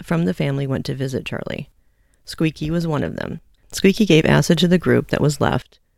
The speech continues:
and told them that Charlie wanted them to show the world how much they loved him. They started around the area of Whiskey A Go-Go. The Whiskey A Go-Go is an iconic nightclub where many famous rock bands started out.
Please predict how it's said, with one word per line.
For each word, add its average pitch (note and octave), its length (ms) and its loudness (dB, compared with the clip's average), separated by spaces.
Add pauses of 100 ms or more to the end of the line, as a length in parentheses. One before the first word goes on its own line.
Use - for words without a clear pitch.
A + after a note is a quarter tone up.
(160)
and C#3 180 0
told D#3 220 4
them D3 140 4
that C#3 120 2
Charlie E3 380 4
wanted C3+ 480 2
them C3+ 240 4
to - 140 0
show C#3+ 340 2
the E3 100 0
world C3 400 2
how D#3 340 2
much - 520 0 (240)
they B2+ 140 0
loved B2 280 0
him. - 240 -4 (1500)
They D#3+ 100 4
started G3+ 480 2
around D#3 240 2
the D#3 140 0
area C#3+ 260 2
of C3 100 -4
Whiskey D3 360 -2
A - 120 -2
Go-Go. C3 580 -4 (720)
The D#3 100 4
Whiskey G3 360 2
A F3+ 60 2
Go-Go C3+ 380 0
is B2+ 120 0
an C3 80 0
iconic E3+ 540 -2
nightclub C3+ 500 -4
where C3 100 -2
many C#3 320 0
famous C3 420 -2
rock B2+ 240 -4
bands C3+ 260 -4
started - 340 -4
out. - 220 -4